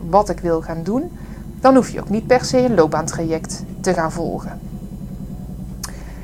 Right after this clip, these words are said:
Ehm, dus blijf niet hangen in het afstruinen van vacaturesites,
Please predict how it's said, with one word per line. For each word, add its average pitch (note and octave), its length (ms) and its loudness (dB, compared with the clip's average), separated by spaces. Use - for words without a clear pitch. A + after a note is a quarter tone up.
Ehm, C4 380 6
dus C4 400 0
blijf G3+ 420 2
niet D#4 180 2
hangen G#3 400 4
in F#3+ 100 0
het F3+ 200 -2
afstruinen F3 680 0
van F3 140 -2
vacaturesites, A3+ 1200 -2